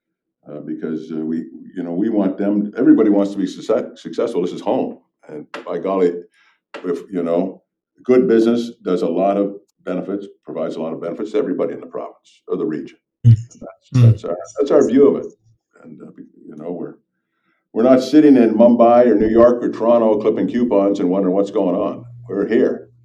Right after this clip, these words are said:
Speaker 1: and, uh, we live it, and we work hard at it. My brother, my, uh, myself, my father, his father, and a great group of men and women, you know, a lot of people. And they're in-, because they're interested. And it's exciting if you can compete, uh,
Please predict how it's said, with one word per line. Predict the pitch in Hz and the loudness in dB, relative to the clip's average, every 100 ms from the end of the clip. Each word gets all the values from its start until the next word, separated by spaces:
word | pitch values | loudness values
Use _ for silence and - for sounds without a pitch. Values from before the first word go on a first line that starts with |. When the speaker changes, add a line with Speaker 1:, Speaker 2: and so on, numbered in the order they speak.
| _ | _
Speaker 1:
and, | - 80 87 85 | -18 -12 -8 -8
uh, | 82 82 | -8 -8
we | 85 | -6
live | 90 120 | 0 0
it, | - - - _ _ 82 | 0 -4 -8 _ _ -20
and | 82 | -14
we | 80 | -6
work | 82 85 | -6 -4
hard | 90 92 | -4 -2
at | 92 104 | -2 -2
it. | - | -4
My | - | -12
brother, | - 80 101 110 | -12 -6 0 0
my, | - - - _ _ _ _ _ _ - | 0 -6 -16 _ _ _ _ _ _ -20
uh, | - - _ _ _ _ | -20 -20 _ _ _ _
myself, | 65 - 87 101 107 | -20 -8 -2 0 -2
my | 67 | -8
father, | 67 85 101 110 110 95 | -8 0 2 4 4 2
his | 87 90 | 0 -4
father, | 85 95 95 101 101 _ _ _ _ | -2 -2 0 -2 -6 _ _ _ _
and | 104 98 | -4 -2
a | |
great | 87 104 107 | 2 4 4
group | 117 110 | 0 -2
of | 92 | 0
men | 101 | 2
and | 98 | 4
women, | 139 - - - | 2 2 -2 -10
you | - | -6
know, | 107 | -6
a | - - _ _ _ - | -6 -12 _ _ _ -4
lot | 101 | -4
of | - | -2
people. | 85 - - | -6 -6 -12
And | - 151 | -4 0
they're | |
in-, | 190 208 | 2 0
because | 160 165 | -2 -2
they're | 165 214 | 0 0
interested. | 190 - - - _ _ _ _ _ | 0 -2 -4 -12 _ _ _ _ _
And | - - | -14 -12
it's | - - | -10 -12
exciting | - 123 139 113 | -6 0 0 0
if | 98 87 | -2 -4
you | 90 | -6
can | 80 73 - _ _ _ | -8 -16 -18 _ _ _
compete, | - - 98 101 101 | -20 -6 -4 -4 -8
uh, | 76 78 - | -12 -12 -12